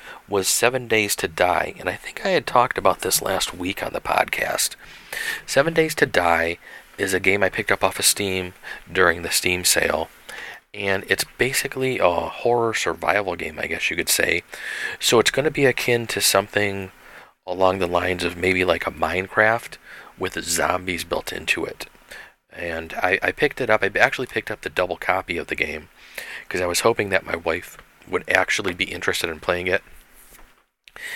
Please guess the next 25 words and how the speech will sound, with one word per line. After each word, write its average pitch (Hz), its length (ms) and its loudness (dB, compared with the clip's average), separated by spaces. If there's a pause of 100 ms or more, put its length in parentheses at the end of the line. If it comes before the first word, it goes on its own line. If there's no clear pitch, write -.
(140)
And 107 140 -2
after 127 280 4
she - 160 2
saw 98 220 0
me 95 100 -6
playing 90 300 0
it, - 80 -10
she 92 120 -2
said 87 200 0
that 87 120 4
actually 87 260 0
looks 85 180 -8
really 80 200 -8
good 82 200 0
and 80 180 -8 (360)
she - 180 -2
does 82 240 0
wanna 80 220 -6
give 80 160 0
it 76 80 -2
a - 40 -6
shot. 87 380 2 (840)
So - 280 0
I - 160 0
was, 78 300 -6